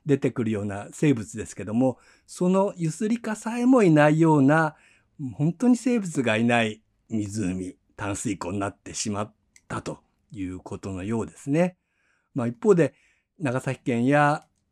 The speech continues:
諫早市は、この諫早湾の調整池、これがまあ新しい生態系ができたのだから、これを壊してはいけないんだ。だから開門できないんだ。というようなことを、まあ言っ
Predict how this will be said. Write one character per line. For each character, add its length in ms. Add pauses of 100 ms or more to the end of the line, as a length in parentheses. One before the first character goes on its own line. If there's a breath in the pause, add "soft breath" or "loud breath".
(200)
諫 160
早 240
市 180
は、 320 (720)
こ 120
の 240 (460)
諫 180
早 240
湾 260
の 360 (160)
調 160
整 200
池、 400
こ 120
れ 80
が 80
ま 200
あ 100
新 160
し 140
い 40
生 220
態 240
系 160
が 100
で 140
き 60
た 140
の 100
だ 120
か 120
ら、 200 (480)
こ 120
れ 100
を 100
壊 220
し 80
て 80
は 80
い 80
け 100
な 140
い 60
ん 20
だ。 200 (100)
だ 100
か 100
ら 80
開 220
門 140
で 100
き 100
な 120
い 60
ん 20
だ。 260
と 60
い 20
う 20
よ 40
う 20
な 80
こ 140
と 180
を、 180 (380)
ま 120
あ 40
言 100
っ 20